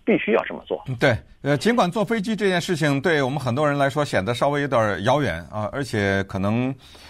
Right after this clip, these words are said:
Speaker 2: 一段时间之内呢，很多人暂时还不会选择这种交通的方式，但是天上的飞机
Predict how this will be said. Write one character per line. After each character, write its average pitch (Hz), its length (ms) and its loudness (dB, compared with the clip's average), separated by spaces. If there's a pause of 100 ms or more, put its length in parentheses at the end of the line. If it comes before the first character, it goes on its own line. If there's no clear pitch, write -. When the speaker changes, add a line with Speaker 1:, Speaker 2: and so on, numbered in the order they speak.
(140)
Speaker 2:
一 254 160 2
段 - 180 2
时 131 140 -8
间 151 180 -2
之 151 80 -6
内 151 160 0
呢， 107 220 2
很 101 160 -6
多 131 160 0
人 123 340 0 (460)
暂 143 180 2
时 127 120 -6
还 120 120 0
不 127 160 -6
会 151 120 0
选 98 200 -4
择 104 160 -2
这 123 160 0
种 95 300 -4
交 143 180 2
通 143 200 -6
的 117 40 -4
方 147 200 0
式， 131 240 -6
但 131 160 2
是 113 340 -2 (380)
天 185 240 2
上 147 160 -2
的 113 40 -2
飞 147 200 -2
机 147 260 -6